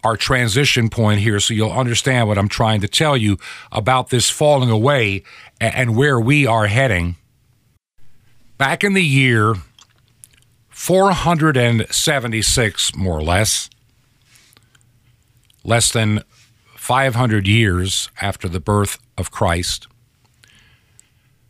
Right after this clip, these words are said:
there was a young man by the name of Romulus. He was the sixteen-year-old ruler of the Roman Empire and a Germanic king. By the way, people don't know this, but a lot of the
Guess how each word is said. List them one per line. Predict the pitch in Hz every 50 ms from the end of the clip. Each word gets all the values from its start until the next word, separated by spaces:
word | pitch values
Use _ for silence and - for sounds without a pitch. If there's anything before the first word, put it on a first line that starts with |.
| _ _ _ -
there | 120
was | 139 147 -
a | 147
young | 156 175 202 202 185
man | 175 175 190 190
by | 160 160
the | 151 151
name | 151 156 156 151
of | 143 113
Romulus. | 120 139 165 190 208 202 180 143 107 87 80 - -
He | 131 147 170
was | 175 175 143 -
the | - 147 139 123
sixteen-year-old | - - - 170 180 - - - - - - 175 175 170 165 156 147 151 151 147 - - 131 135 139 139 135 139 131 117 - -
ruler | 123 139 165 175 143 117 113 117
of | 113 101
the | 123
Roman | 113 113 120 117 113 117 110
Empire | 113 113 104 - 87 71 67 62 - - - - _ _ _ _ _ _ _ _ _ _ _ _ _ _ _ _ _ _ _ _ _ _ _ _ _ _ _ _ _ _ _ _ _ _ _ _ _ _ _ - -
and | 113 113
a | 113 113 110
Germanic | 101 - 113 113 113 113 123 135 143 139 120 - _
king. | - - - 143 107 87 78 90 117 123 107 _ _ _ _ _ _ _ _ _ _ _ _ _ _ _ _ _ _ _ _ _ _ _ _ _ _ _ _ _ _ _ _ _ _ _ _
By | - -
the | 151
way, | 156 160 156 123 113
people | - 139 165 165 170
don't | 139 131 123 113
know | 110 113 120 120
this, | 98 92 87
but | - - 107
a | 98 98
lot | 104 123 - -
of | 139 104
the | 117 110 107 101 -